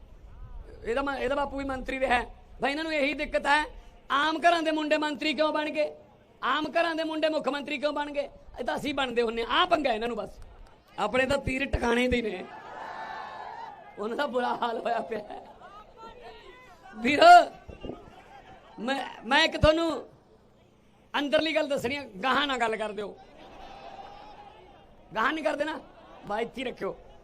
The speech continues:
ਮੈਨੂੰ ਅਫਸਰਾਂ ਨੇ ਦੱਸਿਆ, ਜਿਹੜੇ ਨਾਲ ਅਫਸਰ ਲਾਉਣੇ ਪੈਂਦੇ ਆ, ਕਿਉਂਕਿ ਮੰਤਰੀ ਰਹੇ ਆ ਇਹ ਸੁਖਬੀਰ ਬਾਦਲ ਤੇ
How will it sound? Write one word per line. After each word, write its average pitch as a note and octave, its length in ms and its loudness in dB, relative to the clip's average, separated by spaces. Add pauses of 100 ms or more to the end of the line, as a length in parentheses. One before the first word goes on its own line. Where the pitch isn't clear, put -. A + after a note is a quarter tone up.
(720)
ਮੈਨੂੰ C#4 240 0
ਅਫਸਰਾਂ C#4 280 2
ਨੇ D4 80 -6
ਦੱਸਿਆ, C4 260 0
ਜਿਹੜੇ C#4+ 120 0
ਨਾਲ C4 340 2
ਅਫਸਰ C4 240 -2
ਲਾਉਣੇ B3+ 220 -2
ਪੈਂਦੇ A#3+ 280 -4
ਆ, A#3+ 80 0 (440)
ਕਿਉਂਕਿ A#3 180 -4
ਮੰਤਰੀ B3 360 -4
ਰਹੇ A#3 240 0
ਆ A3+ 40 2
ਇਹ A3+ 160 0 (360)
ਸੁਖਬੀਰ A#3 340 -4
ਬਾਦਲ A3+ 300 -2
ਤੇ A3+ 280 -4